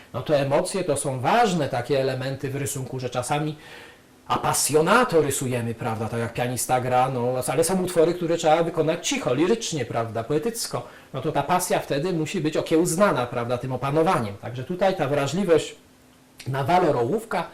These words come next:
jest istotna. O walorze powiemy sobie jeszcze w kolejnym naszym spotkaniu. Na razie wspominam, że takie coś istnieje, czyli to jest to natężenie intensywności kreski, prawda. Ja radzę walorowo tak delikatnie, cieniutko rysować, żeby widzieć co,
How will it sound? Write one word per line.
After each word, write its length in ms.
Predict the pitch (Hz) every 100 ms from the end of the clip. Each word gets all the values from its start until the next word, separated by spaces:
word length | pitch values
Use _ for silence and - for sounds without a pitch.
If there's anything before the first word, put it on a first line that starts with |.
| - - -
jest 220 | 226 220
istotna. 500 | 170 - 120 104 107
O 80 | 143
walorze 380 | 165 147 202 190
powiemy 340 | 160 151 156
sobie 260 | 147 131 131
jeszcze 280 | 123 113 117
w 60 |
kolejnym 520 | - 113 160 220 214 196
naszym 260 | 180 202
spotkaniu. 540 | 185 160 - 170 170 160 - - - -
Na 140 | 147
razie 260 | 143 123 113
wspominam, 520 | - 98 127 170 147
że 80 | 113
takie 240 | 117 -
coś 180 | 113 110
istnieje, 440 | 95 - 160 160 139
czyli 220 | 127 123
to 100 | 113
jest 200 | 113 -
to 100 | 117
natężenie 800 | 123 131 143 147 175 175 160 139 175
intensywności 1080 | 151 170 160 143 131 151 175 - - 165 - - - -
kreski, 520 | - 175 - - 123
prawda. 420 | 127 101 92 - - - -
Ja 280 | 156 208 240
radzę 340 | 196 196 190
walorowo 520 | 165 160 147 175 170 160
tak 240 | 156 151
delikatnie, 600 | 156 147 147 143 143 135
cieniutko 440 | 139 139 143 -
rysować, 360 | 120 117 196 196
żeby 160 | 143 139
widzieć 320 | 170 139 -
co, 120 | 254